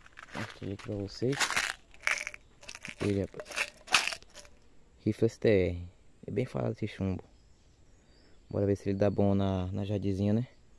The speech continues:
O apoio é isso aí, uma cadeira. Um balde. Apoio improvisado aqui, rapaziada, mas vou ver se dá certo, né? Da última vez que eu fiz com o Promax deu bom. Bora ver com o S T R, ver se vai dar bom também. Vou mostrar o alvo pra vocês ali.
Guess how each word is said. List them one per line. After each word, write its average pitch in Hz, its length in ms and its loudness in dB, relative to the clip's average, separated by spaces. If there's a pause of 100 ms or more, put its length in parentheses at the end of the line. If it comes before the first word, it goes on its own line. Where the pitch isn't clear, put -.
(1160)
O - 80 -2
apoio 110 300 8
é 107 40 10
isso 110 200 6
aí, 107 180 6
uma 123 140 4
cadeira. 113 480 6 (1800)
Um 104 120 2
balde. 120 480 6 (600)
Apoio - 260 2
improvisado 143 400 2
aqui, 147 120 0
rapaziada, 107 360 4
mas 117 380 0 (800)
vou - 100 0
ver 143 60 8
se - 100 -2
dá 147 100 8
certo, 107 340 8
né? 135 140 4
Da 139 80 4
última 151 220 4
vez 151 100 6
que - 80 2
eu 147 40 6
fiz 156 160 2
com 156 100 0
o - 20 2
Promax 151 380 4
deu 180 140 6
bom. 113 280 8 (880)
Bora 131 160 4
ver 123 140 6
com 127 100 2
o - 20 6
S 123 100 2
T - 120 12
R, 113 100 10
ver 113 120 12
se - 100 8
vai 117 100 6
dar 104 260 4 (800)
bom 104 180 -2
também. 92 200 -4
Vou 110 80 -4
mostrar 120 280 0
o 110 40 8
alvo 107 120 8
pra 107 120 4
vocês 98 340 0
ali. - 160 0